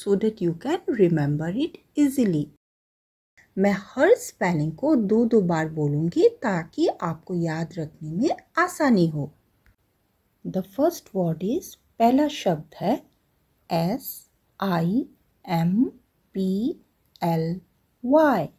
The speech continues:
simply, एस आई एम पी एल वाई, simply। Next word is,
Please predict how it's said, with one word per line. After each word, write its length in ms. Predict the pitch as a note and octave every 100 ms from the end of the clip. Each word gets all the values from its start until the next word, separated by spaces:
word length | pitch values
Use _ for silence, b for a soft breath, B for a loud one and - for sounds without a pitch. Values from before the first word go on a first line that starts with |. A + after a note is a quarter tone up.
| _ _ _ _ -
simply, 680 | - E4 F#4+ - - D#3 - _ _ _ _ _ _ _ _ _ _ _ _ _ _
एस 600 | - D#3+ E3+ C#4 - - _ _ _
आई 420 | F3 E3+ E3+ A#3 F#4 _ _ _ -
एम 360 | F3 E3 F3 C4 - _ _ _ -
पी 180 | F#3 F#3+ B3 F4 _ _ _ _ -
एल 360 | E3+ E3 E3 E3+ _ _ _ A#3
वाई, 480 | A#3+ E4 D#4 G3+ F#3+ - _ _ -
simply। 680 | - D#4+ F4 E4+ - D#3+ B2+ _ _ _ _ _ _ _ _ _ _ _ -
Next 460 | B3 G4 - - -
word 320 | F#3 E3+ D#3
is, 300 | A#3 A#4+